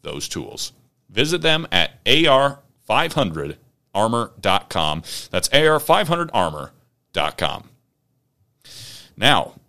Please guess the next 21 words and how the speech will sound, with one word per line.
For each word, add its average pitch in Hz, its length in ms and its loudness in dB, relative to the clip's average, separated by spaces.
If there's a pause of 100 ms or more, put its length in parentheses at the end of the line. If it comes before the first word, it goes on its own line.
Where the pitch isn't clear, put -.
back 135 280 6
to, 101 320 6
let's 95 220 2
talk 127 220 4
about 127 220 4
President 160 360 2
Trump. - 440 2 (160)
We 87 100 -8
haven't 95 220 0
talked 120 220 0
about 123 200 2
him 160 160 -2
for 98 140 2
a 85 60 2
while, 80 280 4
have 90 160 2
we? 143 160 -2 (300)
Trump's 196 320 4
Truth 233 360 0
Social 180 540 2
app 76 320 0